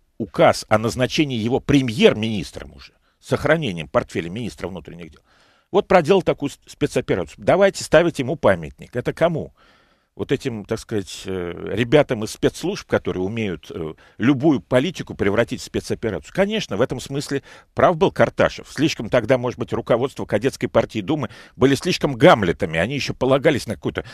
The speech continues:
дворянскую честь, на какое-то аристократическое чувство, знаете, совести некоторой, порядочности. Нет, уже Столыпин брал пример уже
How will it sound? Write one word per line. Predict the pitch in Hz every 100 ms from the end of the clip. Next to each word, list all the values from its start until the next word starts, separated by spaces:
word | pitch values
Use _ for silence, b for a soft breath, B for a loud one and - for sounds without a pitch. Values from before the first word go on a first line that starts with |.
| B
дворянскую | 95 120 151 165 - 107
честь, | - 143 120 113 -
на | 95
какое-то | 92 113 151 104 B B B
аристократическое | 87 110 - 143 123 127 165 - 104
чувство, | - 156 151 - 98 73
знаете, | 73 139 - 78 -
совести | - - 156 135 123 - 101
некоторой, | 98 98 - 85 82 _
порядочности. | 110 120 135 98 - 95 - - - b b _
Нет, | 170 214
уже | 135 135
Столыпин | - 131 170 175 117
брал | 123 131
пример | - 120 139 123
уже | 101 123